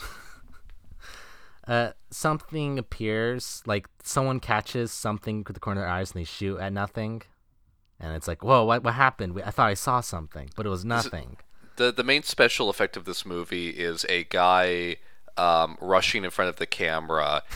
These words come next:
Speaker 1: and you hear a
Speaker 2: <laughs>
Speaker 1: <laughs>
Speaker 2: What's
Speaker 1: sound.
Speaker 2: weird is they are climbing up in an open plains right now, so it doesn't really make any sense where
Speaker 1: There's
Speaker 2: the
Speaker 1: n-,
Speaker 2: thing
Speaker 1: yeah,
Speaker 2: went.
Speaker 1: there's nowhere to hide. <laughs>
Speaker 2: That's kind of the point, right? Is they're all sort of threatened 'cause there is nowhere to hide,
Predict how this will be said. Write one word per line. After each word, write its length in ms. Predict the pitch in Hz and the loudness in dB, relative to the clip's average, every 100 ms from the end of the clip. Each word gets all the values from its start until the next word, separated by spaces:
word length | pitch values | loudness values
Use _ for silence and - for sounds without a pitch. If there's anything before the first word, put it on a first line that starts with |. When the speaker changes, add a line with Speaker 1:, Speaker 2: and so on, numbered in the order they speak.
| - | -4
Speaker 1:
and 120 | 87 | -4
you 80 | 87 | 0
hear 220 | 92 82 | 2 4
a 60 | 76 | 2
Speaker 2:
<laughs> 100 | - | 8
Speaker 1:
<laughs> 1300 | - - - - - - - - - - - - - | 8 8 0 -8 -14 -16 -16 0 6 6 4 -4 -2
Speaker 2:
What's 160 | 208 | 4
Speaker 1:
sound. 140 | - 202 | 8 8
Speaker 2:
weird 140 | 262 | 8
is 120 | 247 | 6
they 140 | 196 190 | 6 8
are 160 | 220 | 8
climbing 420 | 254 - 202 190 175 | 8 6 6 6 6
up 160 | 165 | 6
in 80 | 156 | 6
an 140 | 135 | 2
open 340 | 139 147 139 113 | 2 0 0 2
plains 540 | - 117 107 98 92 | 2 2 0 0 -2
right 160 | 98 82 | -4 -6
now, 160 | 87 | -6
so 100 | 90 | -2
it 40 | 143 | -2
doesn't 140 | 170 | 0
really 140 | 180 170 | 0 2
make 220 | 143 - | 0 -2
any 120 | 123 | -4
sense 500 | - 120 113 107 - - - - - | -2 0 0 -2 -8 -14 -18 -18 -12
where 260 | 120 123 127 | 0 4 6
Speaker 1:
There's 140 | 123 | 4
Speaker 2:
the 60 | 120 | 0
Speaker 1:
n-, 40 | |
Speaker 2:
thing 340 | - 123 110 98 | -2 -2 0 6
Speaker 1:
yeah, 160 | 135 98 | 6 6
Speaker 2:
went. 180 | 87 | 4
Speaker 1:
there's 200 | 107 120 | 2 2
nowhere 500 | 151 170 190 156 135 | 4 8 8 10 8
to 100 | 117 | 8
hide. 600 | 98 107 87 73 78 87 - | 6 6 6 4 0 -4 -10
<laughs> 60 | - - - - - - - - - - - - - - - | -18 -20 -20 -20 -20 -20 -20 -20 -18 -20 -20 -20 -20 -20 -4
Speaker 2:
That's 220 | 123 151 | -2 -2
kind 160 | - 185 | -2 0
of 80 | |
the 80 | 123 | 0
point, 460 | - 175 156 101 80 | -2 0 0 0 0
right? 260 | 104 113 | 2 2
Is 100 | 110 | 0
they're 120 | - 110 | -2 -2
all 160 | 104 | -2
sort 200 | - 117 | -2 -6
of 80 | 90 | -6
threatened 360 | - 127 92 90 | -2 -2 -2 -6
'cause 160 | 90 | -4
there 100 | 98 | -2
is 220 | 151 180 | 0 0
nowhere 320 | 180 165 117 90 | 0 0 0 0
to 100 | 80 | -2
hide, 500 | 80 73 67 67 | -4 -6 -6 -10